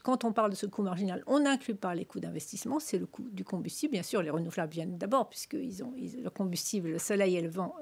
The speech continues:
euh, est, est nul. Et puis, on empile jusqu'à arriver à satisfaire la consommation. Et, et donc, il y a une vraie, euh, une vraie interrogation. Euh, l'Europe avait tendance à dire : « Ce marché est parfait, euh, vous avez, voyez bien, on, on a fluidifié les échanges », ce qui est, ce qui est tota-, totalement vrai.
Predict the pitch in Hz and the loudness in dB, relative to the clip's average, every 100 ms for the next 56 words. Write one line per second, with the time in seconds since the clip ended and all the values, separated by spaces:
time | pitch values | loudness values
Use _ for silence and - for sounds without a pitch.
0 | 269 262 285 185 202 202 254 320 - - | -8 -8 -6 0 4 6 4 2 -6 -20
1 | - - - - 202 180 240 220 170 - | -20 -20 -20 -4 0 4 4 4 2 2
2 | 214 277 196 220 185 165 165 165 208 254 | 4 4 2 2 2 2 0 4 4 4
3 | 208 202 202 - 226 214 196 185 170 226 | 0 0 -2 -4 0 0 0 -4 -6 -6
4 | - 277 - - - - - - 240 220 | -6 -10 -12 -20 -20 -20 -14 2 6 6
5 | 214 - - 214 202 311 247 247 254 220 | 2 -6 -2 4 6 4 4 6 6 4
6 | 220 208 190 - 190 190 214 - 214 214 | 4 4 4 0 -2 -2 -4 -2 2 2
7 | 208 214 196 196 185 180 175 - 262 330 | 4 2 2 4 2 2 0 2 4 4
8 | - - - - - 196 190 190 214 - | 0 -14 -20 -10 2 6 6 6 4 0
9 | - 220 254 262 294 233 226 233 233 226 | -2 6 8 8 6 4 4 4 4 4
10 | 214 208 226 233 - 202 196 - 202 180 | 4 4 6 4 4 0 0 0 0 0
11 | 190 - 226 214 220 220 202 180 180 185 | -2 0 6 8 8 6 6 2 2 2
12 | 185 175 185 175 196 214 214 214 196 196 | 2 2 2 4 4 2 4 2 2 0
13 | 196 240 185 185 190 190 - 180 175 214 | -2 -2 0 2 2 2 0 -2 -2 0
14 | 170 214 339 330 - 185 - 180 175 180 | 0 2 2 2 2 -2 -2 -6 -6 -8
15 | 202 190 190 196 202 233 262 214 | -8 -8 -6 -2 0 2 2 0